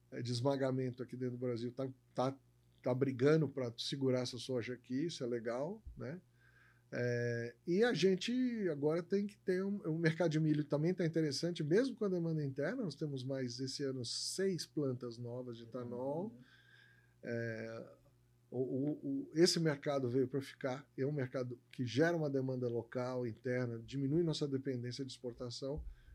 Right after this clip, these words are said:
Speaker 1: é, enfim, mas nós ainda dependemos da exportação.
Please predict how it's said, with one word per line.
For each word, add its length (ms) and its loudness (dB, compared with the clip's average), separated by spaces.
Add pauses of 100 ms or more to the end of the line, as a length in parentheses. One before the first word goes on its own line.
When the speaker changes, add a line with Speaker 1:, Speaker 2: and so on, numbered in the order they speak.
(180)
Speaker 1:
é, 320 -4 (400)
enfim, 400 -4
mas 500 -2 (300)
nós 240 -2
ainda 240 4
dependemos 520 0
da 40 2
exportação. 560 -6